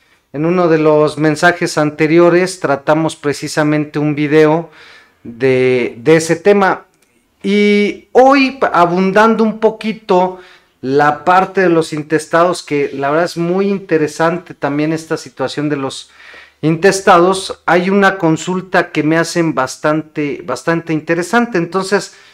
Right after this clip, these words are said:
me gustaría que la revisáramos, que la checáramos.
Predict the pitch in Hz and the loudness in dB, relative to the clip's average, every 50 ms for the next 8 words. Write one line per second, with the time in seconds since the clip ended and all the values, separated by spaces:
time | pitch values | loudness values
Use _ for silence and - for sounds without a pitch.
0 | _ _ _ _ _ _ _ _ - 170 175 180 180 - - 185 180 190 214 240 | _ _ _ _ _ _ _ _ 2 2 2 2 0 0 2 2 2 4 4 4
1 | 254 269 269 269 - - 202 175 160 156 147 143 143 143 160 156 156 156 151 - | 4 4 2 2 0 0 2 4 4 4 4 4 4 4 2 2 2 0 0 2
2 | 214 190 175 165 156 160 165 170 165 - - - 143 131 123 123 120 - - 127 | 2 4 4 4 2 2 0 -2 -4 -6 -6 -6 -4 -2 -2 -4 -4 -6 -10 -12
3 | 123 - 151 139 131 127 127 139 156 190 208 - - - - - - | -6 -2 0 0 2 2 0 0 -2 -2 -4 -6 -8 -12 -12 -14 -16